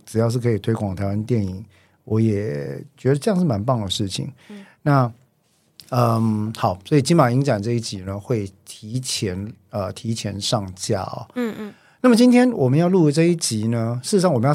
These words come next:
Speaker 1: 讨论的这一集呢，是什么样的一部电影？邓作家要不要先帮我们简单的讲一下？
Speaker 2: 哦，那时候我们从片单上挑选了两，两部片，呃，一部就是上次讲过的日本电影《失控的照护》，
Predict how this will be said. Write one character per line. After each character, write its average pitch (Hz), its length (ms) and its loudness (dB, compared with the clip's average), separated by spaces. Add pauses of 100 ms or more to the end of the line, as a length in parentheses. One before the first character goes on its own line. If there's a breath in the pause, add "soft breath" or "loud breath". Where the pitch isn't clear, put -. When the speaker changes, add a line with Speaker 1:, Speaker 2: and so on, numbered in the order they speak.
Speaker 1:
讨 98 360 -2
论 143 180 2
的 123 80 2
这 131 120 0
一 131 100 2
集 101 260 -8
呢， 98 240 -14
是 135 200 -4
什 113 300 0
么 104 80 0
样 135 220 4
的 107 100 0
一 101 80 0
部 107 200 2
电 110 200 4
影？ 101 240 -2
邓 127 140 4
作 110 160 2
家 113 80 0
要 107 100 2
不 101 60 -2
要 101 60 0
先 113 280 0
帮 110 120 0
我 107 40 0
们 92 220 -6
简 104 180 -10
单 104 180 -2
的 101 120 -2
讲 110 280 -4
一 113 60 -14
下？ 113 240 -8 (160)
Speaker 2:
哦， 254 160 -4
那 302 120 -2
时 285 100 -2
候 220 80 0
我 185 60 -2
们 190 100 -6
从 202 180 -6
片 208 300 -6
单 202 240 -4
上 202 160 -4
挑 196 340 -4
选 - 240 -12
了 156 100 -20
两， 160 160 -20 (220)
两 185 180 -2
部 202 220 -2
片， 196 260 0 (460 loud breath)
呃， 202 240 0
一 226 100 -2
部 247 200 -2
就 247 100 0
是 247 80 2
上 240 180 0
次 226 140 -4
讲 175 220 -4
过 208 160 0
的 190 80 -2
日 214 120 -2
本 151 180 -8
电 196 220 -2
影 107 300 -10
《失 - 180 -4
控 202 160 -4
的 165 80 -4
照 160 220 -2
护》， - 140 -12